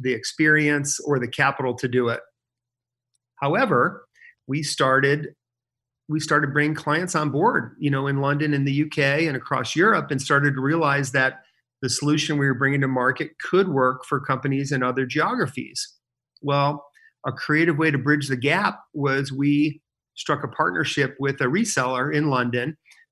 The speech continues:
who built their business around ExactTarget technology. They became a dedicated kind of reseller and service partner. And we had a promise that if things went well,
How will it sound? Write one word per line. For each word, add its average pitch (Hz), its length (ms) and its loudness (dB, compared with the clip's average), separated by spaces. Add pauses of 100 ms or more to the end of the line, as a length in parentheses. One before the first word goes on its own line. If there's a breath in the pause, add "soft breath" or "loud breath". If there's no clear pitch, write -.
(120)
who 143 320 4
built 143 440 -2 (380)
their 156 300 2
business 147 520 2
around 139 260 0
ExactTarget 139 580 0
technology. 160 540 -2
They 127 100 0
became 143 220 0
a 139 60 0
dedicated 151 640 -2 (380)
kind 139 140 -2
of 127 60 -4
reseller 147 560 0
and 135 100 0
service 151 340 -2
partner. 135 500 0 (680 loud breath)
And 143 460 0
we 143 120 0
had 147 140 0
a 123 60 -2 (120)
promise 180 420 -2
that 139 200 0
if 143 220 -2
things 151 260 -2
went 139 320 0
well, 165 540 2